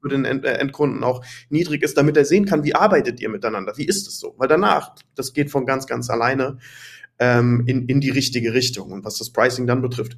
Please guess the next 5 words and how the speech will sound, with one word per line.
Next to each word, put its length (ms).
immer 560
am 320
Endergebnis 960
orientieren. 840
Ähm, 500